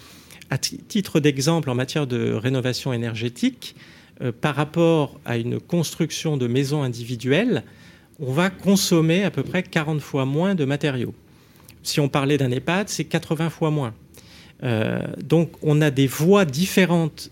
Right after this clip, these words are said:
euh, qui s'offrent à nous, et certaines ont, euh, un effet de pression sur l'environnement qui est beaucoup plus fort en fonction de la voie qui va être choisie à un instant donné,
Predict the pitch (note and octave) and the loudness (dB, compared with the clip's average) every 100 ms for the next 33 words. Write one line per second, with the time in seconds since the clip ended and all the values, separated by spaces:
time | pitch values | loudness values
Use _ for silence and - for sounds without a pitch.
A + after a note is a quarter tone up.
0 | - A2+ G#2 - - C#3+ - C3+ C3+ B3 | -8 -6 -6 -8 -4 -4 -2 0 0 -2
1 | - - - - - - - F3+ - F3+ | -6 -18 -20 -12 -6 -2 0 0 2 2
2 | C4 D3 - - - - - C#3+ C3+ - | 2 0 -2 -16 -20 -20 -8 -2 -2 -2
3 | - B2+ A#2+ B2 - - - A#2 - - | -6 -4 -2 -2 -4 -4 -6 -8 -6 -2
4 | C3+ C#3 D3 F3+ D3+ A#2 - - - G3+ | 2 2 2 2 2 0 -2 -2 2 2
5 | - E3 F#3 C4 - - - D3 C3+ B2 | 0 0 0 -2 -12 -16 -6 -2 -2 0
6 | B2+ C3+ D3 G3+ G3 C#3 A2 B2+ G3+ - | 0 0 0 -2 -2 -2 0 0 0 -2
7 | - E3 - C#3+ A3+ - - - - - | -2 -4 0 -2 -2 -6 -20 -20 -20 -14
8 | - C3 D3 A#2+ G3 F#3+ C#3 A#2+ F3+ F#3 | -8 -4 -2 -2 0 0 0 0 -2 -2
9 | C3+ B2+ - - - - - - F3+ D3 | -2 -2 -4 -12 -20 -18 -10 0 2 2
10 | C#3+ A3+ - - - - - - D3 C#3 | -2 -4 -6 -20 -20 -20 -20 -8 0 2
11 | C3 F3 - F3 D3 A#2 D3+ D#3 B3+ | 4 2 0 -2 -2 2 2 2 -2